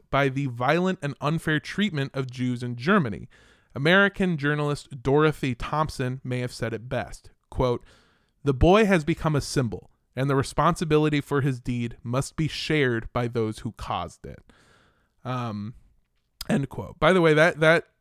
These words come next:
whole thing from Dorothy Thompson. Dorothy Thompson is an American journalist. She was one of the very few women who were allowed to be, uh, on broadcast, like, news reporters. She was a journalist, an author.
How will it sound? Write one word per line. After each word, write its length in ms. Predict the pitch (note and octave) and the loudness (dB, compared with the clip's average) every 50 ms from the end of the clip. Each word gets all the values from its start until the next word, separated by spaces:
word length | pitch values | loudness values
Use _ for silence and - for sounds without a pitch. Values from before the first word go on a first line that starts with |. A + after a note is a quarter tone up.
| - | -18
whole 560 | - - - - F#3+ G3+ A3 A3 G#3+ G3+ F#3+ | -14 -6 2 6 8 10 10 10 8 6 6
thing 420 | F3+ - - - F3+ F3+ E3+ D3 C3+ | 2 0 -2 0 2 2 2 0 -2
from 180 | - D3 C3+ | -2 -2 -2
Dorothy 380 | B2 C#3 C3 C#3 C3+ - C3+ A#2+ | 0 2 2 2 2 0 -2 -6
Thompson. 380 | - - C3+ B2+ A#2+ - A#2 A#2 | -6 -6 -6 -6 -6 -8 -4 2
Dorothy 300 | D3+ F3+ G#3+ G#3 G3 E3 | 4 6 6 6 4 -2
Thompson 420 | - E3 D#3 D#3 D3 - E3 D#3 | -2 0 0 0 0 0 -2 -2
is 140 | C#3+ C3+ C3+ | -2 -2 -2
an 60 | B2+ | -4
American 380 | B2 B2+ C3+ C#3 C3 - B2+ A#2 | -2 -2 -2 -2 -2 -2 -4 -2
journalist. 500 | - C3+ C3 C3+ B2+ B2+ B2+ A#2+ - - - - - - - - - - | -2 -2 -2 0 0 -2 -2 -4 -6 -12 -20 -20 -20 -20 -20 -20 -20 -10
She 160 | - - E3+ | -2 2 4
was 160 | E3 D3 C3 | 4 4 4
one 200 | C3+ E3 F3 F3+ | 2 2 4 4
of 240 | F#3 F3 D3+ C#3 C3 | 4 2 0 -2 -2
the 420 | C#3 C3 C3 B2+ B2+ B2 A#2 - - _ _ _ _ _ _ _ _ _ _ - | -2 0 0 0 -2 -2 -4 -6 -10 _ _ _ _ _ _ _ _ _ _ -12
very 520 | B2 B2 A#2 B2 D3+ E3+ D4+ F#4+ G4 E4+ - | -10 -8 -4 2 4 6 8 10 10 8 8
few 600 | - - - - - D#3+ D#3 F3+ G#3+ A3 F3 C#3+ | 4 -6 -14 -10 -4 0 2 4 4 4 4 2
women 720 | G#2+ G2 G#2 A#2 C3+ D#3+ E3+ E3 D3+ B2+ A2+ G2+ G2+ - _ | 2 0 -4 0 4 4 6 6 4 2 -2 -4 -8 -12 _
who 160 | - - D#3+ | -2 0 2
were 400 | D#3 D3 C#3+ C#3 C3+ C3 B2+ B2 - | 2 4 4 4 4 2 0 0 -2
allowed 380 | - C3 B2+ C3 C3+ C#3+ C#3+ - | -2 0 0 2 2 2 0 -2
to 100 | - E3 | -4 -4
be, 380 | C3 C3+ C3 B2+ C3 C3 B2+ - | -2 -2 -2 -2 -2 -4 -6 -6
uh, 300 | - B2 B2+ B2 A#2+ A2 - | -6 -6 -4 -4 -4 -4 -4
on 260 | C3 C3 C3 C#3 C#3 | -6 -6 -4 -4 -6
broadcast, 840 | B2+ - B2+ B2 A#2+ C3 B2 - - C3 B2 B2 B2 - - - - | -4 -4 -4 -4 -4 -6 -6 -8 -10 -6 -6 -6 -6 -8 -10 -16 -10
like, 300 | - B2+ A#2 A#2 A2 - | -6 -6 -4 -4 -4 -6
news 240 | B2+ A#2+ B2 C3+ C3+ | -6 -6 -6 -4 -4
reporters. 540 | - D3+ - - D#3 E3 E3+ E3+ E3+ E3+ D#3+ | -4 -4 0 0 0 2 2 2 0 0 -2
She 160 | - - C3 | -4 -4 -4
was 200 | B2+ B2 A#2+ A#2+ | -2 -2 -4 -6
a 40 | A2+ | -8
journalist, 560 | A#2 A#2 C#3+ C#3+ D3 C#3 C3+ C3+ B2 - - | -8 -4 -2 0 0 0 0 -2 -2 -4 -6
an 80 | A2 - | -10 -8
author. 500 | A2 A#2+ C3+ C3+ - - B2+ B2 B2 | -6 -4 -4 -4 -2 -2 -2 -2 -2